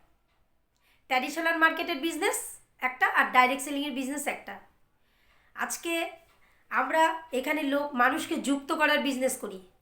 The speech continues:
এখন কিন্তু নেটওয়ার্ক মার্কেটিং বিজনেস করা একটা সম্মানের জায়গা,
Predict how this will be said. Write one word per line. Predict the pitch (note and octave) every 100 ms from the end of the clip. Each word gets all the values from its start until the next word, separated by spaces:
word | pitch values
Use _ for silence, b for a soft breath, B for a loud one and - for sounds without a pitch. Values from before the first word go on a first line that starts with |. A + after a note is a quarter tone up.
| _ _ _ _
এখন | A3 D4 - G#4 G4+
কিন্তু | G#4 G4+
নেটওয়ার্ক | E4 F4 F4+ F4 E4
মার্কেটিং | D#4+ E4 D#4+ D#4+ D#4+ -
বিজনেস | A3 C#4+ C#4+ D4 -
করা | D4
একটা | C#4+ C#4+
সম্মানের | C#4+ C#4 C4+ C4+ C4+
জায়গা, | B3 C4 C4 C4 C4+